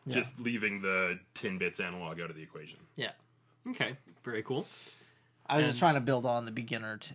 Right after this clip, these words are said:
Speaker 1: Tin Bits, if,
Speaker 2: Well,
Speaker 1: if we wanted
Speaker 2: yeah,
Speaker 1: to.
Speaker 2: but
Speaker 1: But, okay.
Speaker 2: unfortunately, it's kind of like, it works for beginners, but it doesn't really translate to that intermediate.
Speaker 1: Yeah,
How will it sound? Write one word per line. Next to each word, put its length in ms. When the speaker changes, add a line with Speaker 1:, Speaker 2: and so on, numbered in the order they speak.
Speaker 1:
Tin 220
Bits, 260
if, 40
Speaker 2:
Well, 240
Speaker 1:
if 140
we 140
wanted 420
Speaker 2:
yeah, 100
Speaker 1:
to. 60
Speaker 2:
but 100
Speaker 1:
But, 100
okay. 100
Speaker 2:
unfortunately, 640
it's 140
kind 160
of 100
like, 200
it 120
works 220
for 80
beginners, 480
but 120
it 120
doesn't 260
really 200
translate 480
to 80
that 120
intermediate. 560
Speaker 1:
Yeah, 280